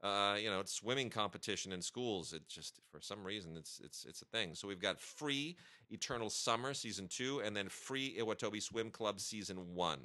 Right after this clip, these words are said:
So if the, if anime swimming and school competitions and school politics is your thing, you're gonna love it. Uh, season one of a thing called Da-, Dagashi Kashi. Uh, yeah, I don't know about this.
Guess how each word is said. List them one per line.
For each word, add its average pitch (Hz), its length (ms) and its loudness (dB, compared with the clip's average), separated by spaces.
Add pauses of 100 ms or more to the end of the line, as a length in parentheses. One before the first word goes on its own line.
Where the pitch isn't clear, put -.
So 90 320 2 (360)
if - 220 -2
the, 90 220 2
if 87 80 -4 (420)
anime 120 320 4
swimming 113 600 2
and 82 180 -2
school 107 340 -2
competitions 104 680 -2
and 82 100 -8
school 104 200 -4
politics 101 460 -2
is 82 140 -10
your 80 80 -10
thing, 95 220 -6
you're 76 80 -10
gonna 76 180 -8
love 76 160 -4
it. 71 100 -6 (640)
Uh, 113 320 8
season 135 300 0
one 127 160 6
of 110 80 4
a - 20 -2
thing 117 220 -2
called 107 280 2
Da-, 95 80 0 (360)
Dagashi 107 800 6
Kashi. 90 760 -2 (720)
Uh, 90 1080 8
yeah, 92 680 0
I 131 220 0
don't 175 160 -2
know 156 180 0
about 92 280 0
this. - 340 -4